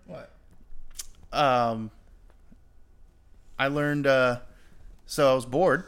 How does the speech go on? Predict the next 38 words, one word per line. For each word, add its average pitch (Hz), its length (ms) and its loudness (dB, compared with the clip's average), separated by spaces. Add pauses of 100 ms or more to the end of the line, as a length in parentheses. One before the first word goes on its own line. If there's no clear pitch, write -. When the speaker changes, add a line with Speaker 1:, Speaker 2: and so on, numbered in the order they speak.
(120)
Speaker 2:
on 131 100 -10
the 123 60 -4
Speaker 1:
Yeah. - 40 -6
Speaker 2:
phone 156 180 -2
with 139 80 -4
my 135 100 0
girlfriend 139 340 0
the 117 80 -2
other 117 140 -4
day, 117 200 -4 (300)
and 127 200 -4
we 139 80 -2
thought 135 240 0
it 131 40 0
would 123 120 -6
be, 123 260 -6 (500)
I - 80 -12
don't, - 340 -10 (720)
we 190 140 0
were 254 120 0
talking 208 380 -6
about, 185 360 -4
I - 40 -12
think 240 200 -8
we 262 60 -4
were 226 40 -4
talking 180 220 -4
about 127 140 -6
a 123 40 -16
thousand, 160 520 -4
oh, 175 80 -4
remember 202 260 -2
the 220 80 -2
show 202 220 -2
Million 185 300 -2
Ways 180 160 -6
to 160 60 -8
Die? 160 280 -4